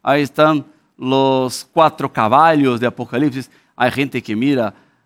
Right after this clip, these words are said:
a los cuatro caballos y tiene miedo porque habla de destrucción, de alguna situación así trágica. Pero tú no necesitas tener miedo porque cuando estudia Apocalipsis, sabe que Apocalipsis es en realidad un libro de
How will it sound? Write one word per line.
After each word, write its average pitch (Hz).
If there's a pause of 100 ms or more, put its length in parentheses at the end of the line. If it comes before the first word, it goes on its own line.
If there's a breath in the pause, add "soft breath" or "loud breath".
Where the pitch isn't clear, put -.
(340 soft breath)
a 110
los 117
cuatro 131
caballos 123
y 104
tiene 117
miedo 110
porque 107
habla 113
de 107
destrucción, 110
de 104
alguna 110
situación 113
así 107
trágica. 127 (560 soft breath)
Pero 196
tú 202
no 202
necesitas 170
tener 147
miedo 156
porque 135
cuando 165
estudia 135
Apocalipsis, 131 (200 soft breath)
sabe 139
que 135
Apocalipsis 127
es 135
en 147
realidad 127
un 127
libro 131
de 117